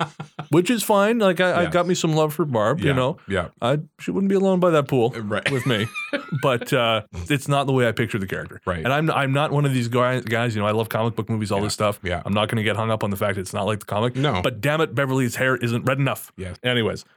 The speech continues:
Speaker 2: Ben, the fat kid,
Speaker 1: Mm-hmm.
Speaker 2: who I, I mean, obviously I identified with Ben.
Speaker 1: Right.
Speaker 2: Ben was, yeah, I identified strongly with that character because he,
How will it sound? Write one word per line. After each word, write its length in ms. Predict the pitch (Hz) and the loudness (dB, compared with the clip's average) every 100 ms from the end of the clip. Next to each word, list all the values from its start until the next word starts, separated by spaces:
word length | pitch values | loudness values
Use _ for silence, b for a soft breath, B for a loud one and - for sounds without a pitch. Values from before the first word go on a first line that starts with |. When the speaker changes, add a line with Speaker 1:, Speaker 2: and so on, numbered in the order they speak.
| b 98 | b -2
Speaker 2:
Ben, 260 | 120 135 | 0 2
the 80 | 123 | 0
fat 300 | - 117 107 | 0 -2 -2
kid, 260 | 127 123 143 b | -2 -2 -4 b
Speaker 1:
Mm-hmm. 160 | 104 98 | -2 2
Speaker 2:
who 220 | 131 160 | 2 2
I, 320 | 160 196 196 196 - | 2 2 2 -2 -2
I 80 | 123 | 0
mean, 360 | 135 127 123 | 2 2 2
obviously 260 | 117 107 110 | 0 0 -2
I 40 | |
identified 520 | 123 110 104 - 82 | 0 0 -2 -4 -8
with 120 | 90 - | -8 -10
Ben. 220 | 95 - - | -10 -12 -10
Speaker 1:
Right. 180 | 95 123 | -6 0
Speaker 2:
Ben 240 | 131 135 | 2 2
was, 420 | 123 113 101 - - b b b - | 2 2 0 -4 -8 b b b -2
yeah, 200 | 117 98 | -2 -2
I 140 | 107 127 | 0 0
identified 500 | 123 120 113 117 104 | 2 0 0 -2 0
strongly 320 | 120 107 104 | 0 0 -2
with 120 | 98 | -2
that 160 | 104 92 | -2 0
character 320 | 101 98 110 | -2 0 -2
because 320 | 123 185 151 | 0 0 0
he, 260 | 175 175 | 0 -2